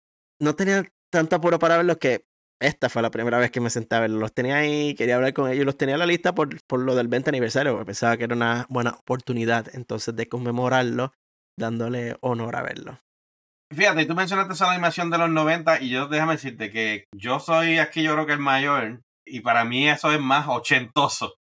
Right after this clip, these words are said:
Speaker 2: que otra cosa, déjame. O muñequitos de sábado por la mañana, de tipo G I Joe, He-Man. Yo creo que por eso es que yo tengo tanta esa nostalgia conectada con, con esto,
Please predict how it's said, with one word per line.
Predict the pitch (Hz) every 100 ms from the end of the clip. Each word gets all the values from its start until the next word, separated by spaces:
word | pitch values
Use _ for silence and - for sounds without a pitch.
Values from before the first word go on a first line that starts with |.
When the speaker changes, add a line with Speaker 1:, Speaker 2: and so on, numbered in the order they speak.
| _
Speaker 2:
que | 139
otra | 131 113
cosa, | 113 113 107
déjame. | 110 113 110 - _ _ _
O | 131 123
muñequitos | 131 131 127 139 165 147
de | 131
sábado | - 131 143 135
por | 120
la | 113
mañana, | 104 95 95 95 92 _ _ _
de | 98 104
tipo | 101 104 123
G | 117 117 107
I | 107
Joe, | 120 120 117 113 110 104
He-Man. | 104 120 110 104 104 101 _ _ _ _ _ -
Yo | 127
creo | 135 156
que | 139
por | 120
eso | 117 -
es | 151
que | 139
yo | 131 131
tengo | 139 135
tanta | 131 131
esa | 131 135
nostalgia | 123 - - 113 113 113 101
conectada | 110 101 - 110 117
con, | 117 107 95
con | 101 95
esto, | 104 - -